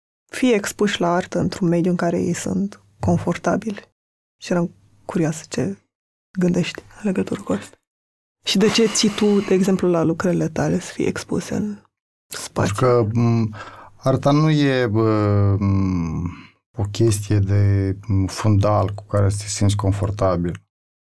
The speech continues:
Speaker 2: Ehm, să vii, să fii sătul sau să mănânci ceva în timpul ăsta, să bei ceva și să stai de vorbă și să mai arunci o privire la, ehm, o lucrare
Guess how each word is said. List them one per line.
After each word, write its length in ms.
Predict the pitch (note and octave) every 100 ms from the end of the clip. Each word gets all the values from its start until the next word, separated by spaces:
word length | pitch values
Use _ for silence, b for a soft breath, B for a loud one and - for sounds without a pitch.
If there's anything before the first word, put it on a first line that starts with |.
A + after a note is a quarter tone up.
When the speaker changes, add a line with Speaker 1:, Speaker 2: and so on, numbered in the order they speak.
| -
Speaker 2:
Ehm, 840 | G2+ G2 F#2+ F#2 F2 F2+ F2 E2+ -
să 400 | - - G2 F#2+ G#2+
vii, 600 | F#2+ F2+ G#2 G#2 G2+ G2
să 200 | G2+ F#2+
fii 340 | - - G2+
sătul 480 | G2+ F#2+ G2+ - F#2+
sau 140 | F#2+
să 80 | F2+ F#2+
mănânci 400 | F#2+ G2 A2+ G#2
ceva 260 | G2 F#2
în 100 | F#2
timpul 640 | F2 F#2 F2 F2 F2 F2+ F2
ăsta, 240 | F2 -
să 140 | G2 F2+
bei 300 | F2 F#2+ F#2+
ceva 580 | - F2+ G2 A#2 A#2+
și 60 | G2+
să 40 |
stai 140 | G#2 G#2
de 80 | F#2+
vorbă 400 | F#2+ A#2+ G#2+ G2
și 80 |
să 80 | G#2
mai 100 | F#2+
arunci 200 | G2 G2
o 60 | G2+
privire 560 | G2+ F#2+ E2+ F#2+ F#2+
la, 480 | F#2 F#2 F2 F2 E2+ B B B B B -
ehm, 720 | F#2+ F2+ F2 F2 F2 - - A2
o 80 | F#2+
lucrare 640 | F2 E2+ F#2+ E2+ D#2+ G2+